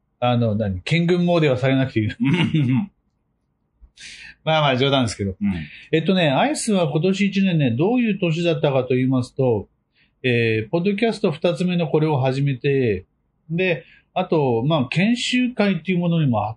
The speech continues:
Speaker 1: 全く行かなかった年ね。
Speaker 2: うん。
Speaker 1: まあ、少なくとも自分が主催してる勉強会に関してはしょうがないし、しょうがないけど、ハリキュー絡みは、あの、なんだろ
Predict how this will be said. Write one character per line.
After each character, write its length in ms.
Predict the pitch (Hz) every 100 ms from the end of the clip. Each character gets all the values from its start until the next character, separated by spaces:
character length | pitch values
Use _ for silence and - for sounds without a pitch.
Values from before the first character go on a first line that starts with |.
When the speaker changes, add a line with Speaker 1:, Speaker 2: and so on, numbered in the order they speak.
| -
Speaker 1:
全 140 | 196
く 80 | 226
行 120 | 214
か 140 | 214 214
な 120 | 214
か 140 | 202
っ 100 | 151
た 140 | 143 120
年 320 | 117 - 110
ね。 240 | 123 - -
Speaker 2:
う 60 |
ん。 360 | 113 101 95 87 82 - _ -
Speaker 1:
ま 120 | 226
あ、 40 | 196
少 160 | -
な 60 | 269
く 60 | -
と 60 |
も 60 | 180
自 140 | 135
分 140 | 175 247
が 100 | 254
主 120 | 233
催 220 | 254 247
し 60 | 247
て 80 |
る 80 | 240
勉 160 | 233 233
強 140 | 254
会 140 | 233 185
に 80 |
関 180 | 160 190
し 40 | 170
て 80 |
は 40 | 143
し 60 |
ょ 60 | 131
う 20 |
が 80 | 131
な 120 | 143
い 40 | 127
し、 420 | - 131 117 98
し 60 | 151
ょ 60 |
う 20 | 151
が 80 |
な 80 | 156
い 60 | 127
け 80 | 107
ど、 240 | 113 90 _ _ _ _ _ _ _ _ _ _ _ _ _ _ _ _ -
ハ 140 | 170
リ 140 | 226 226
キ 140 | 247
ュ 120 | 247
ー 0 |
絡 280 | 240 247 233
み 640 | 214 208 190 185 175 170 165
は、 600 | 214 214 151 98 85 - _ _
あ 160 | 139 143
の、 160 | 135
な 140 | 131 156
ん 60 |
だ 80 | 135
ろ 260 | 107 87